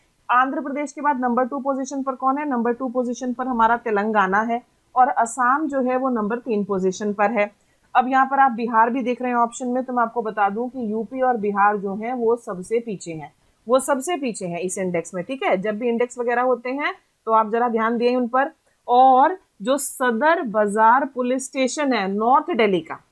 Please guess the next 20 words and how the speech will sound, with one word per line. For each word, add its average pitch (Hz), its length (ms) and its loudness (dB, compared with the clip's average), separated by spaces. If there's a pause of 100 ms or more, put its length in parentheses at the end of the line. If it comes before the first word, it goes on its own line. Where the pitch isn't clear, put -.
नाम 185 260 0
लिख 190 80 -2
देती 196 280 -4
हूँ 208 120 -2
यहाँ 196 200 -4
पर 202 100 -2
मैं, 226 280 -2 (280)
सदर 247 500 0
बाजार 208 840 2
पुलिस 214 320 2
स्टेशन, 208 360 0
ये 160 240 -8
सदर 208 300 -6
बाजार 226 280 0
पुलिस 226 260 -4
स्टेशन 240 280 -6
नॉर्थ 220 280 0
दिल्ली 220 280 0
का 254 140 0
है। 262 240 0